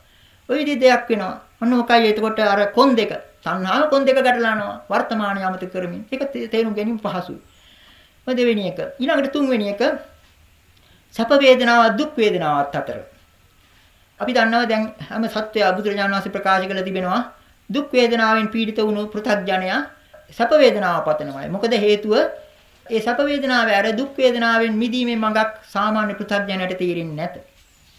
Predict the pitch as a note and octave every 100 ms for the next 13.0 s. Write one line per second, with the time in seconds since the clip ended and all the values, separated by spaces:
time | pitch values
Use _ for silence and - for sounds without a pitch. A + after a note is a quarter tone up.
0 | - - - _ _ D3+ D#3+ F3 G#3 A3+
1 | G#3 F#3+ F#3+ A3 A#3+ B3+ B3 A3+ C4+ C#4
2 | C4+ B3+ A3+ A#3 A3+ A3 G#3 G#3 G#3+ -
3 | - G#3 G#3 F#3+ F#3+ F#3+ G3 G3 F3+ F#3
4 | F3+ E3+ - - _ - F#3 - F#3 -
5 | - - G3+ G#3+ G3+ F#3+ G3+ G3 G3+ G3
6 | F3+ G3+ G3+ A3 A#3 B3+ B3+ - - _
7 | B3 A3+ B3+ B3+ A#3+ A#3 C4 C4 B3+ A#3+
8 | G3+ E3+ - - - - G3 C4 D4 C4+
9 | B3 A3+ A3+ D4 C#4 - G#3+ G#3 G#3 -
10 | G3+ F#3 F#3 F#3 F#3 F#3+ F3 D#3+ D3 -
11 | - - F3+ G3 G#3+ G3+ G3+ F#3+ F#3 F#3
12 | F#3 F3+ F3+ E3+ F3+ E3+ E3 F3+ G#3